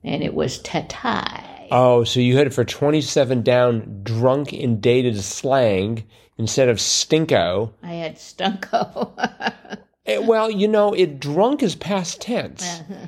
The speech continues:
Speaker 2: So I was a little unsure about that, too, 'cause that's
Speaker 1: Uh-huh.
Speaker 2: definitely really dated slang, and
Speaker 1: Right.
Speaker 2: I didn't really
Speaker 1: Mm-hmm.
Speaker 2: remember it.
Speaker 1: But I figured it out.
Speaker 2: Mm-hmm.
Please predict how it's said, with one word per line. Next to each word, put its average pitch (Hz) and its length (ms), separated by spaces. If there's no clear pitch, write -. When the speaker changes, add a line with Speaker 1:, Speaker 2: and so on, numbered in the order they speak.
Speaker 2:
So 202 200
I 214 140
was 302 180
a 233 60
little 202 260
unsure 170 360
about 151 220
that, 127 200
too, 185 220
'cause 131 120
that's 175 240
Speaker 1:
Uh-huh. 123 180
Speaker 2:
definitely 160 440
really 131 580
dated 113 380
slang, 107 480
and - 80
Speaker 1:
Right. 156 200
Speaker 2:
I 127 80
didn't 123 320
really 123 240
Speaker 1:
Mm-hmm. - 120
Speaker 2:
remember 123 380
it. - 120
Speaker 1:
But 190 180
I 254 180
figured 320 420
it 339 100
out. 170 480
Speaker 2:
Mm-hmm. 131 440